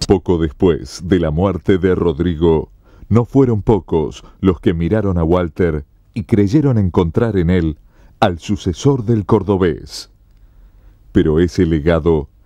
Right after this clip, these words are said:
le gustó tanto como le pesó. Y aunque él intentara esquivarlo,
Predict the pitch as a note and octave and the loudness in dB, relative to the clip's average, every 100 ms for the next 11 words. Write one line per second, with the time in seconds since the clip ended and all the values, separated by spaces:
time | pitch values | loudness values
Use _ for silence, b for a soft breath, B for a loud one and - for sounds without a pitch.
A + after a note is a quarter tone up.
0 | b b G#2 F2+ F#2 - D3+ - D#3 C#3+ | b b 0 0 -4 0 -2 0 0 0
1 | B2+ - A#2+ - A2 F#2+ F#2 F2+ G2 - | -2 -2 -2 0 0 0 0 0 0 0
2 | F#2 B1+ - - _ - _ - b b | -2 -2 -6 -14 _ -20 _ -20 b b
3 | b _ G#2+ G2 F2+ G#2 A#2+ C3 A2+ F2 | b _ 0 2 0 0 0 0 -2 -2
4 | F#2 D2+ - F#2+ D#2+ D#2+ C#2+ F#2+ F2 F#2+ | -2 -2 -2 -2 -2 -4 -6 -2 0 0
5 | D#2+ E2+ D#2+ C2+ | 0 -2 -2 -2